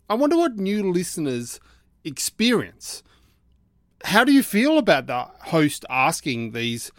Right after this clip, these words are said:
sort of esoteric questions straight off the bat, barely a minute in? If you've been with the podcast from the beginning, you will remember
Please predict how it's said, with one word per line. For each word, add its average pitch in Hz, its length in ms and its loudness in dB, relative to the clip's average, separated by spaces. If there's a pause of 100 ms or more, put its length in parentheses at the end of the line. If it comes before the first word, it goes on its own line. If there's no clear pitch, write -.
(240)
sort 143 280 -2
of 135 100 -4
esoteric 143 580 -4
questions 135 640 -4
straight 170 420 2
off 165 160 0
the 143 80 -4
bat, 131 380 -2
barely 147 340 0
a 131 60 0
minute 139 300 0
in? 127 240 -6 (1120)
If 196 180 0
you've 202 160 2
been 220 240 4
with 190 80 2
the 180 80 2
podcast 170 480 2
from 151 160 0
the 143 80 2
beginning, 151 540 2
you 147 160 2
will 139 240 0
remember 135 680 0